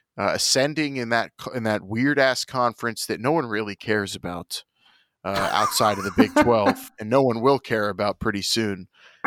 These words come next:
Speaker 1: And you have Oklahoma State here, um, that really, th-, th-, when you're winning in the Big twelve, unless you're winning the game that week,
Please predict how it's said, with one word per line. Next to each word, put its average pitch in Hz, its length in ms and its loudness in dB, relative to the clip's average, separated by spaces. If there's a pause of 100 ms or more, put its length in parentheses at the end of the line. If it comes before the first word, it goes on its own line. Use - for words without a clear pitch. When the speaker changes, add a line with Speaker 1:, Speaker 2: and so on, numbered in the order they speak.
(160)
Speaker 1:
And 113 140 -4
you 120 140 2
have 117 220 0
Oklahoma 123 580 -2
State 117 420 -2
here, 101 440 -4 (460)
um, 101 500 0 (240)
that 117 200 2
really, 135 400 -2 (960)
th-, 101 140 -14
th-, 117 200 -8 (760)
when 139 160 -6
you're 139 120 -6
winning 147 300 -4
in 135 160 -6
the 131 80 0
Big 113 320 0
twelve, 113 480 4
unless 110 380 0
you're 110 220 -2
winning 113 440 -6
the 110 80 -10
game 117 380 -6
that 113 240 0
week, 107 420 -4